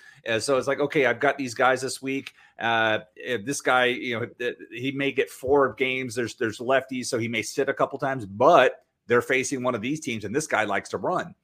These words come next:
So I'm gonna go ahead and leave him in the lineup because you don't, last thing you wanna do is miss out on one of those two, three steals games, uh, if one of these teams is going out there, uh, having, uh, having a ball running on the bases because they can almost run at will. I mean,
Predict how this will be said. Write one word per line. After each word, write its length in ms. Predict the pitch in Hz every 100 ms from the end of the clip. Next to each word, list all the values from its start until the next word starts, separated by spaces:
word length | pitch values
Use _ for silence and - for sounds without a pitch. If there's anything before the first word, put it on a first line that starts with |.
| _
So 340 | - 135 120 92
I'm 260 | 101 117
gonna 160 | 107 120
go 140 | 131
ahead 100 | 117
and 80 | 120
leave 160 | 120 113
him 100 | 117
in 60 |
the 80 | 107
lineup 380 | 110 143 127 117 _ _ _
because 240 | 123 107
you 80 | 139
don't, 180 | 143 123
last 240 | 135 131
thing 140 | 139
you 80 | 123
wanna 160 | 127 117
do 180 | 131 127
is 140 | 98
miss 220 | 123 -
out 100 | 117
on 80 | 120
one 140 | 117
of 60 | 117
those 200 | 110 101
two, 380 | - 139 135 117
three 260 | - 127 127
steals 440 | - 123 117 98
games, 460 | 107 135 117 104 - _ _
uh, 160 | 117 107 95
if 120 | -
one 140 | 123
of 80 | 120
these 140 | 113
teams 260 | - 120 104
is 80 | 104
going 240 | 117 113
out 180 | 113 -
there, 300 | 113 110 107
uh, 200 | 110 101 107
having, 400 | 117 117 113 104 _
uh, 120 | 104 104
having 220 | 123 117
a 40 |
ball 300 | 98 120 123
running 280 | 110 113 110
on 60 | 104
the 60 |
bases 500 | 95 127 - 107 104 - - -
because 280 | 113 117 104
they 140 | 117
can 160 | 110 107
almost 300 | 117 113 -
run 280 | 110 120 110
at 180 | 117 104
will. 220 | 123 104
I 40 |
mean, 80 | 87